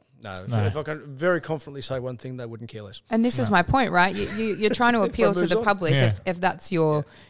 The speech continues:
Speaker 3: demographic and you've put them all offside. Wouldn't you take that
Speaker 2: If
Speaker 3: feedback
Speaker 2: you'd like to
Speaker 3: on
Speaker 2: come on
Speaker 3: board?
Speaker 2: and tell our story here,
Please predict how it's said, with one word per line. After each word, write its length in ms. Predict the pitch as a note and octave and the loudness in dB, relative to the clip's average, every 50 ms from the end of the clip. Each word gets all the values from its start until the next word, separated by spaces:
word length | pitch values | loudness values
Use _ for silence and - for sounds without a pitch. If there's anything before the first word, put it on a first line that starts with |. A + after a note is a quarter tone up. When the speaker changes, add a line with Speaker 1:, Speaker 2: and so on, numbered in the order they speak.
| - - | -8 -2
Speaker 3:
demographic 580 | G3+ F#3+ F3 E3 D#3+ - F#3 - - F3+ D#3+ - | 0 0 2 2 2 2 2 2 2 0 0 0
and 80 | E3 D#3 | 0 -2
you've 140 | D3+ - _ | -2 -6 _
put 140 | - F#3+ - | -14 -10 -8
them 100 | E3+ E3 | -6 -4
all 200 | E3 D#3 D#3 D#3 | -2 0 2 2
offside. 520 | D3 D3 - - - G3+ G#3 G3+ F3 E3 E3 | 2 0 -2 -4 -2 2 4 6 4 4 4
Wouldn't 180 | F3+ F#3 F#3 | 0 -2 -2
you 60 | - F3 | -4 -6
take 260 | - - F#3 F3 - | -4 -2 -2 -2 -2
that 100 | F3 E3 | -4 -6
Speaker 2:
If 60 | - | -4
Speaker 3:
feedback 260 | - F#3 F3 D#3+ E3+ F3 | -2 -2 0 4 6 6
Speaker 2:
you'd 40 | |
like 60 | G3+ F#3 | 6 6
to 20 | |
Speaker 3:
on 60 | E3+ E3 | 6 4
Speaker 2:
come 120 | E3 D3+ | 6 6
on 60 | C#3+ | 6
Speaker 3:
board? 20 | C#3 | 6
Speaker 2:
and 80 | C3 | 6
tell 160 | - D#3 C#3 | 6 6 8
our 80 | C3+ C3 | 8 8
story 340 | B2 - - C#3 C3+ C3+ C3 | 6 6 6 8 8 8 8
here, 320 | B2 C#3+ D#3+ G3 G#3+ G#3+ | 8 8 8 6 6 4